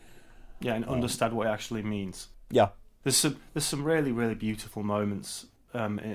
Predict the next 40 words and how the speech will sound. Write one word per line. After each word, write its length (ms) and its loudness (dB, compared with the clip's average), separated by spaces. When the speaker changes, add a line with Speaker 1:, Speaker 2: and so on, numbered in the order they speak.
Speaker 1:
in 80 -4
this 180 -8
film, 300 -4
and 100 -2
I 40 -2
think 300 -6
that, 220 -2
that 240 6
encapsulates 880 -2
a, 220 -2
a 20 -4
good, 360 0
uh, 160 2
core 460 8
of 100 2
the 60 -6
themes 640 2
that 240 -2
this 240 -2
director 440 4
is 100 -2
trying 260 2
to, 240 -2
to 160 -8
convey 420 0
to 120 -6
people. 340 -10
You 60 -4
know, 40 0
Speaker 2:
I 20 0
Speaker 1:
the 80 -2
Speaker 2:
think 120 4
Speaker 1:
beauty 320 2
of 120 2
art, 260 10
the 120 -8
beauty 240 2
Speaker 2:
to 60 0
Speaker 1:
of 60 -10
music. 360 -2